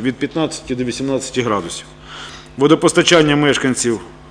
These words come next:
два рази на добу по графіку. За рахунок створених резервів, створено резерв води п'ять тисяч метрів кубічних з розрахунку на п'ять діб. Для електрооживлення насосної станції подачі питної води із резервуарів підключено генератор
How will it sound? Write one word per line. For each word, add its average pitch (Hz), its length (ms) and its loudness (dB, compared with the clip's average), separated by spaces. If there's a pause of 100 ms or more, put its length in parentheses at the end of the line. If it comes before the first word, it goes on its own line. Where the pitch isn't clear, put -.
(120)
два 143 220 4
рази 139 260 4
на 135 100 2
добу 135 260 2
по 131 120 2
графіку. 131 560 2 (1160)
За 123 100 0
рахунок 147 320 2
створених 143 440 2
резервів, 139 540 6
створено 147 480 4
резерв 139 440 4
води 139 380 2
п'ять 147 260 2
тисяч 139 320 -2
метрів 131 300 0
кубічних 139 480 -2
з 113 60 -2
розрахунку 127 500 -4
на 123 100 0
п'ять 131 220 2
діб. 98 180 -6 (640)
Для 131 120 0
електрооживлення 156 880 4
насосної 143 480 0
станції 135 360 0
подачі 139 360 0
питної 139 340 -2
води 143 260 2
із 131 120 2
резервуарів 135 640 2
підключено 135 600 -4 (160)
генератор 123 480 0